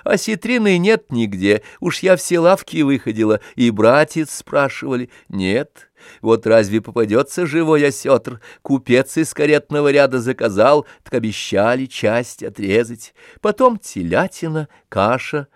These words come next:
на сковороде". "Вот это прекрасно! Как вы милы, что вспомнили, Агафья Матвеевна, только не забыла бы Анисья. А я-то на что? Слышите, шипит", —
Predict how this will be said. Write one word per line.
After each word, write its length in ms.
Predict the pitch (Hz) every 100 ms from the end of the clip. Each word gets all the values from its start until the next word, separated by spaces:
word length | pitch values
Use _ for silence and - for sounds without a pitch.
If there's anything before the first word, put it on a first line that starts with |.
| _
на 120 | - 143
сковороде". 680 | - 135 131 135 120 139 _ _ _ _ _ _ _ _ _ _ _ _ _ _ -
"Вот 180 | 101 113
это 160 | 139
прекрасно! 760 | 131 131 104 107 107 - 110 98 _ _ _ _ _ - -
Как 260 | 123 147
вы 140 | 120 131
милы, 360 | 131 120 120
что 220 | - -
вспомнили, 680 | - - - 101 110 120 117
Агафья 440 | 110 107 107 - 107
Матвеевна, 520 | 101 95 101 101 95 - -
только 280 | 113 107 120
не 100 | 113
забыла 320 | 107 107 131
бы 140 | 107
Анисья. 600 | 107 101 147 156 - 127 - _ _ _
А 140 | - 208
я-то 440 | 110 - - 98
на 120 | 98
что? 500 | 92 - 104 95 113 _ _ _
Слышите, 840 | - 104 98 131 - - 220 208 202
шипит", — 720 | - 185 - 156 147 - -